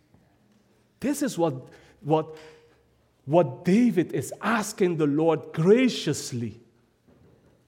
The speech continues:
Lord, give me grace. Lord, help me to, to walk as a living sacrifice for you.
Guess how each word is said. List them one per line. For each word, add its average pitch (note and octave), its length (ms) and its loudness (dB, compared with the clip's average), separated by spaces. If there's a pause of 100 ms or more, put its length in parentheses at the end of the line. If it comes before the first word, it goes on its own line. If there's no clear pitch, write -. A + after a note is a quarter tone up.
Lord, A#3 340 4
give A#3+ 240 0
me F#3+ 120 2
grace. D3 600 -2 (960)
Lord, B3+ 240 2
help A3+ 420 2
me A#3 140 0
to, F#3+ 480 -4
to F#3+ 80 0
walk G3+ 520 0
as - 220 -6
a C#3+ 60 -2
living F#3 520 0
sacrifice D#3 1080 -8
for C3+ 220 -8
you. C#3 460 -4